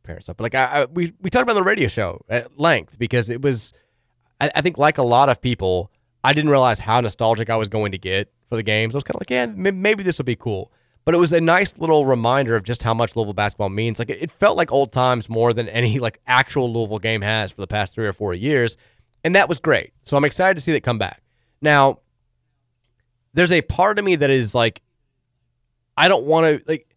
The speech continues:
in a weird way, I don't wanna be that excited about this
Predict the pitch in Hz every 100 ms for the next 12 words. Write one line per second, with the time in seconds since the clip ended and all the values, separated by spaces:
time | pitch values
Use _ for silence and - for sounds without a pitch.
0 | _ _ _ _ _ - 170 165 208 202
1 | 196 139 139 151 135 143 135 95 110 120
2 | - - 110 123 107 110 90 101 110 -
3 | -